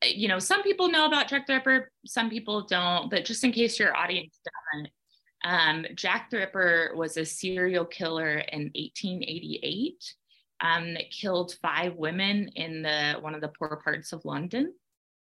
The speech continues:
Um, and the five women were all sex, or were all thought to be sex workers at the time. Um, there's some debate about that today. But basically what I do is I read and I watch and I listen to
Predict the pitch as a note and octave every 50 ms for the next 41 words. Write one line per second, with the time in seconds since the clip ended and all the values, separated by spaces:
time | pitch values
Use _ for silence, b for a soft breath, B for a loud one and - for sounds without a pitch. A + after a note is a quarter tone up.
0 | _ - - _ - - F3+ F3 E3+ E3 E3+ - - E3 F3+ E3+ E3 - - D3+
1 | C#3+ D#3 D#3+ D#3+ D#3+ D#3+ E3 D#3+ D#3+ D#3 D3+ D#3 D3 D3 D3 D3 D3 - F#3 F3+
2 | F3 - - - _ - - F3 E3+ E3 D#3 D#3+ - _ b b b b b b
3 | _ - F3+ F3+ E3+ D#3+ F3 - - - E3+ D#3 D3+ - - - D#3 D3 D3+ D3
4 | D3 - - - - - - - - - C#3+ C#3+ C#3+ C#3+ - - - F3 - -
5 | - A#3+ A#3+ A#3+ A#3+ A#3+ A3+ A#3 B B B B B B - D#3 D#3+ D#3+ D#3+ D#3+
6 | D#3+ D#3+ - - G3+ F3+ F3+ E3 - E3 D3 D3 D3 D3 D3 C#3 B2+ B2+ B2+ B2
7 | - - - - - D3 D3 D3+ D3+ D3+ B B B B B B B B B _
8 | - E3+ F3 E3 - - - - G3+ A3 C#4 C4+ - C#4 C4 B3 A3+ G#3 F#3+ E3
9 | D#3+ E3 E3+ G3 G3 - F#3 F3+ E3+ E3 E3 E3 - - D3 E3 D#3+ D#3+ - -
10 | D3+ D3 C#3+ D#3 D#3 D#3 E3+ F#3+ G3 F#3+ G3 F#3 F3+ - - - E3+ D#3 D3+ D#3
11 | D#3 D#3 D#3 D3+ C#3+ D3 D3+ - - - - - - - E3+ D#3 D3+ D3 D3 D3+
12 | D#3 D#3 - - F3+ F3+ F3 E3+